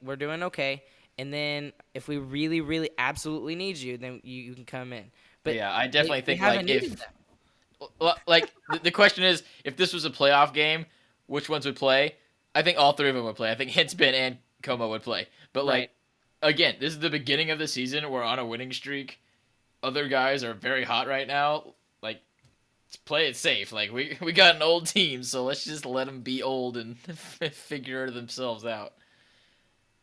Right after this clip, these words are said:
Speaker 1: Okay. So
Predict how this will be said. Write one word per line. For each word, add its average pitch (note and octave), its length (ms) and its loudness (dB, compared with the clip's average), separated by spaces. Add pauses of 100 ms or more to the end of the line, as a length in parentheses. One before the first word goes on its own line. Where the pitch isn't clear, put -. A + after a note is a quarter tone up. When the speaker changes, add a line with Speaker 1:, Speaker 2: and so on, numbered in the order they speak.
(840)
Speaker 1:
Okay. D#3+ 280 -8 (560)
So D#3+ 420 -4